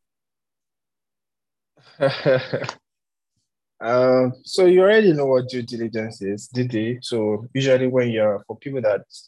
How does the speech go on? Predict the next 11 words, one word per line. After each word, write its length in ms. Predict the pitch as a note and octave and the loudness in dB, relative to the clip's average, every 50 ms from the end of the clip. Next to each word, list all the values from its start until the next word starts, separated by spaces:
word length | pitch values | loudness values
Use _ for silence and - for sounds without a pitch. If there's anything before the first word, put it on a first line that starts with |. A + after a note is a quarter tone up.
| _ - E2 E2 | _ -14 -12 -12
um, 300 | - - F#2+ - G2+ - _ _ _ _ _ _ _ _ _ - | -12 -12 -12 -14 -16 -18 _ _ _ _ _ _ _ _ _ -10
don't 240 | A#2+ A#2+ A#2 A#2 A2+ | -6 -4 -4 -2 -2
know, 160 | A2 G#2+ G#2 | -2 -2 -4
you, 320 | G#2 G#2 G#2+ - - A2+ A2 | -4 -6 -8 -10 -10 -8 -6
usually 460 | - C3 C3+ C3+ C3 B2+ B2 B2+ B2 | -4 -2 0 2 2 2 2 0 0
when 180 | A#2+ B2 B2 B2 | 0 0 -2 -2
you 120 | A#2 A2+ | -2 -4
are 200 | A2 A2 G#2+ G#2 | -6 -6 -10 -12
raising 380 | G#2+ A2 A2 A2+ A2+ A2+ A2+ A2 | -12 -12 -12 -12 -8 -6 -8 -8
money, 380 | - A2 G#2+ A2 A2 B2 C#3 _ _ _ _ _ _ _ _ - - | -6 -8 -10 -10 -8 -10 -10 _ _ _ _ _ _ _ _ -18 -12
um, 520 | G2+ G#2 G#2 G#2 G#2 G#2 G#2 A2 A#2 - | -10 -10 -8 -8 -8 -10 -10 -12 -14 -18